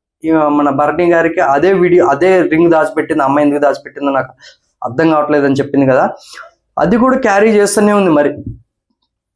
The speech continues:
భరణి గారికి సపోర్ట్ చేయడంలో తప్పు లేదు, మరీ ఇంతగా జెలసీగా ఫీల్ అవ్వడం అనేది కరెక్ట్ కాదనిపించింది. కొంచెం మంచిగానే రోస్ట్ చేశారు. తర్వాత సుమన్ శెట్టిని సెలెక్ట్ చేసుకోవడం, అనుజ గారిని సుమన్ శెట్టిని సెలెక్ట్ చేసుకోవడంలో నీ స్ట్రాటజీ ఏంటి, అది ఇది అని చెప్పడము.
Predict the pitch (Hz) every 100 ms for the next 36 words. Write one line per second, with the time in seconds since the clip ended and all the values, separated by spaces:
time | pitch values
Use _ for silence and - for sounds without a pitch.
0 | - 123 147 208 240 247 226 196 202 190
1 | 196 202 196 175 170 175 175 160 143 151
2 | 220 226 196 196 208 196 202 196 185 180
3 | 170 160 156 165 185 185 - 165 165 165
4 | 160 156 156 156 143 143 156 147 139 131
5 | 135 139 196 _ - - _ - 151 160
6 | 143 143 151 180 196 160 170 175 160 143
7 | 123 - _ _ _ _ _ _ _ -
8 | 160 175 175 180 165 151 147 175 185 190
9 | 190 180 180 170 160 156 156 165 156 160
10 | 170 170 170 160 165 170 170 170 - 165
11 | 160 160 147 147 151 - 156 147 147 143
12 | 143 135 131 143 143 147 139 135 135 131
13 | 135 135 135 131 127 - 131 127 123